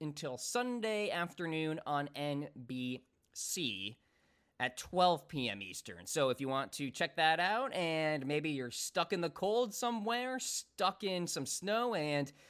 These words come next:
you want to check out Naples, Florida, tune into this event, the Q B E Shootout in Naples. So, recapping the Mayakoba Classic real quick, Victor Hovland, shout out to you,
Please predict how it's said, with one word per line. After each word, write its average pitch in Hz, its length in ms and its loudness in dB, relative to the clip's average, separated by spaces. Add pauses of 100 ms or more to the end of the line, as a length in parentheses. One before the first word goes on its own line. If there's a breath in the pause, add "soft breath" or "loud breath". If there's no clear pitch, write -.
(380 soft breath)
you 143 100 0
want 185 140 4
to 170 60 0
check 196 300 4
out 180 200 6
Naples, 175 440 0
Florida, 160 520 0
tune 151 220 -4
into 143 240 -4
this 131 220 -6
event, 123 400 -2 (240 soft breath)
the - 80 -8
Q 180 380 -4
B 165 320 -8
E 156 200 -8
Shootout 135 800 -4
in 139 240 -2
Naples. 123 580 -6 (500 loud breath)
So, 196 580 6 (800)
recapping 240 580 6
the 175 60 4
Mayakoba 185 520 4
Classic 170 680 2
real 147 320 2
quick, 139 560 0
Victor 147 320 -2
Hovland, 135 580 0
shout 135 280 -2
out 131 180 0
to 143 100 -8
you, 123 400 -2